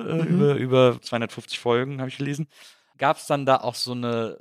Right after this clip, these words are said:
Speaker 1: Star-Situation? Also gab's auch so eine Autogramm und auf der Straße erkannt werden und irgendwie so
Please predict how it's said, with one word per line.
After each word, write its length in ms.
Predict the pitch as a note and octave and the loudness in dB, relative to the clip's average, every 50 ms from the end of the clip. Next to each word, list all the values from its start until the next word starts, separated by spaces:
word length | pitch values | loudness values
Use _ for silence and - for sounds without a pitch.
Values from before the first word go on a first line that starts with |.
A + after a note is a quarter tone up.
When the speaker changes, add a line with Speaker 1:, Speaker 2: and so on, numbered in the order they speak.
| - | -18
Speaker 1:
Star-Situation? 960 | - - - A#2+ A2 A2 A#2+ B2 C3 C3+ - D3+ C#3 C3 - - D3 F3+ G#3 G3+ | -20 -6 -2 2 4 4 4 4 2 2 2 4 4 4 4 4 4 4 4 2
Also 160 | C3+ G2+ G2 | 0 0 2
gab's 180 | - A2 G#2 - | 2 2 2 0
auch 60 | G2+ | -2
so 120 | - - | -4 -2
eine 160 | G#2+ G#2+ G2 | 0 0 0
Autogramm 560 | - G2+ G2 - G#2+ - - A2 A#2+ B2 B2 A#2+ | 0 -2 -4 -8 -6 -2 0 2 2 2 2 0
und 120 | A2 G2+ | -2 -2
auf 80 | F#2 - | -4 -4
der 100 | - G2+ | -4 -6
Straße 380 | - - G2+ G2 G#2+ - - - | -6 -4 -2 -2 -2 -2 -2 -4
erkannt 400 | F#2+ - - - A#2+ A#2 G2+ A2+ | -4 -6 -4 -4 -4 -4 -2 2
werden 360 | A2 G#2 G#2 G#2 G#2+ G#2+ G2 | 4 4 4 4 2 0 -6
und 140 | F2 F#2+ - | -6 -6 -6
irgendwie 220 | - G2+ G2+ F#2+ G2 | -6 -6 -6 -6 -4
so 340 | F#2+ G2 F#2+ F#2+ F#2+ F#2+ | -4 -2 -2 0 -2 -2